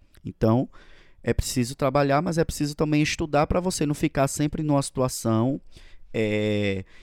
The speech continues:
de um emprego que lá na frente você possa sofrer com, com uma alteração na economia ou coisa do tipo.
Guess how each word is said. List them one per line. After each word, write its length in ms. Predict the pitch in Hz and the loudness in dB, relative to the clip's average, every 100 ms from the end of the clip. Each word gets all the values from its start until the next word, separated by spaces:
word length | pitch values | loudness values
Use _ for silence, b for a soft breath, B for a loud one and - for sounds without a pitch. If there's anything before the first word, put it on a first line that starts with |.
| b | b
de 100 | 113 | 2
um 60 | 135 | 4
emprego 540 | 139 - 117 127 135 | 4 4 4 4 2
que 360 | - 147 147 147 | -2 -2 0 2
lá 160 | 135 | 2
na 120 | 127 127 | 0 -2
frente 360 | - 123 135 | -4 -4 -6
você 280 | 151 160 160 | -8 -8 -8
possa 560 | - 117 127 - 165 180 | -4 -4 -4 -6 -6 -6
sofrer 760 | - - - 117 120 143 180 | -8 -8 -2 0 2 0 -2
com, 300 | - 165 160 - | -6 -8 -8 -8
com 380 | - 131 123 117 | -4 -2 -2 -6
uma 200 | - 120 | -6 0
alteração 640 | 123 - 120 117 - - 104 | 0 2 2 2 0 -4 0
na 100 | 110 | 0
economia 680 | - 104 98 92 98 120 98 | 0 0 0 0 2 2 2
ou 140 | 95 | 0
coisa 260 | - 101 110 | -2 -4 -4
do 80 | 151 | -6
tipo. 300 | - 104 | -8 -10